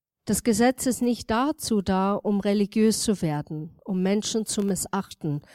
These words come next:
Und ich glaube, das ist wirklich das, was die Gedanken zersprengen müsste.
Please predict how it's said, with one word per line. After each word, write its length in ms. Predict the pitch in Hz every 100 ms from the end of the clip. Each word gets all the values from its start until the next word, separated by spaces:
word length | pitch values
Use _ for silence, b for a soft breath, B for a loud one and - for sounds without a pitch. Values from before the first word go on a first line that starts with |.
| B B
Und 120 | 208
ich 120 | 196
glaube, 420 | - 214 247 233 214
das 280 | 226 233 -
ist 180 | 220
wirklich 380 | 226 226 247 208
das, 260 | - 214 -
was 180 | 202 -
die 380 | 208 196 196 190
Gedanken 460 | 190 214 233 -
zersprengen 640 | 208 208 185 - 202 214 202
müsste. 500 | 185 165 - 147